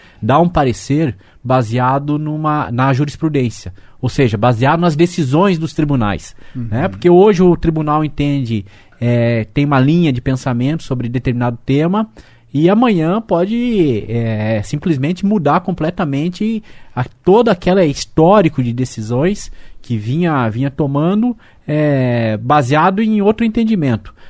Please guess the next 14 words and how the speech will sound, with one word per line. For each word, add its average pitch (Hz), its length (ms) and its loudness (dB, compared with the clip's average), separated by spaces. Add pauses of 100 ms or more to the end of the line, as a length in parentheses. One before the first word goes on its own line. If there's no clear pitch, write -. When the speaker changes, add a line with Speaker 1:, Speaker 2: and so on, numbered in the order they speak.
(200)
Speaker 1:
Então, 220 380 2
hoje, 208 380 4
quando, 202 480 2
quando 185 260 0
um, 135 540 -2
um 120 40 -2
cliente 139 440 -2
pede, 127 560 0 (500)
é, 104 640 -4
pede 143 180 0
um 151 80 -2
parecer 127 480 -2
pra 110 140 -2
nós, 113 520 -2